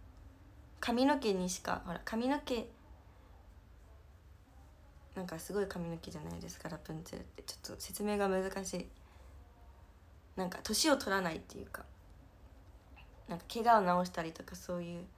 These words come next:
若返るっていうのかな、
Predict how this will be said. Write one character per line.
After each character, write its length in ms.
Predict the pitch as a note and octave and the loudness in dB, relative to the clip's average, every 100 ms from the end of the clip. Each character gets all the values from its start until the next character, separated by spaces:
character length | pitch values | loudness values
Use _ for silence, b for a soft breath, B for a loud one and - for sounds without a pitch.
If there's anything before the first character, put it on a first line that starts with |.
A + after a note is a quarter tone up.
| B B B B B B - - - - - - - | B B B B B B -20 -20 -20 -20 -20 -20 -6
若 260 | E3+ F3 A3+ | -4 -2 0
返 200 | C4 G3 | 2 2
る 140 | F#3 | -2
っ 40 | - - - - | -8 -16 -18 -8
て 100 | F3 | -6
い 40 | |
う 60 | E3 | -4
の 100 | F3+ | -6
か 140 | F3+ | -6
な、 160 | F3+ | -8